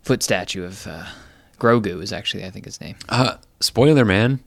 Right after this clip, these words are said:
Speaker 1: Whatever,
Speaker 2: I have
Speaker 1: who
Speaker 2: to
Speaker 1: cares
Speaker 2: get
Speaker 1: about
Speaker 2: that
Speaker 1: that?
Speaker 2: series now after I watch the movies again and take notes and understand.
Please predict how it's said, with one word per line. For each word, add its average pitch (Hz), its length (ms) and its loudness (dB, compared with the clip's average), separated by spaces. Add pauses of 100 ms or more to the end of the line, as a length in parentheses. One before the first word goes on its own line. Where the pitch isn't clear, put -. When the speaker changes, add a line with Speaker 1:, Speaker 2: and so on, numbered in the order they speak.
(140)
Speaker 1:
Whatever, 90 280 -6
Speaker 2:
I 98 60 2
have 110 60 2
Speaker 1:
who 113 100 0
Speaker 2:
to - 0 -
Speaker 1:
cares 117 160 4
Speaker 2:
get - 0 -
Speaker 1:
about 101 100 -6
Speaker 2:
that 113 160 4
Speaker 1:
that? 104 140 -16
Speaker 2:
series 110 400 2
now 92 320 2 (1120)
after 85 300 -4
I 85 40 2
watch 85 220 2
the 85 60 -2
movies 80 320 -2
again 76 300 -4
and 78 100 -6
take 80 160 -4
notes 76 420 -4
and 78 80 -4
understand. 73 420 -6